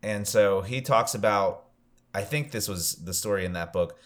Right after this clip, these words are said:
about trusting a bullet-, bulletproof vest.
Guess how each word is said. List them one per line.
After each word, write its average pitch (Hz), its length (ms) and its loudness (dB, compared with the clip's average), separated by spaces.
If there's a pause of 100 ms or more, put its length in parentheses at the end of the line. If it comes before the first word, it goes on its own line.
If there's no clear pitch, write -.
(340)
about 107 640 4
trusting 143 580 2
a 117 60 2
bullet-, 110 600 -2
bulletproof 117 540 2
vest. 90 680 -2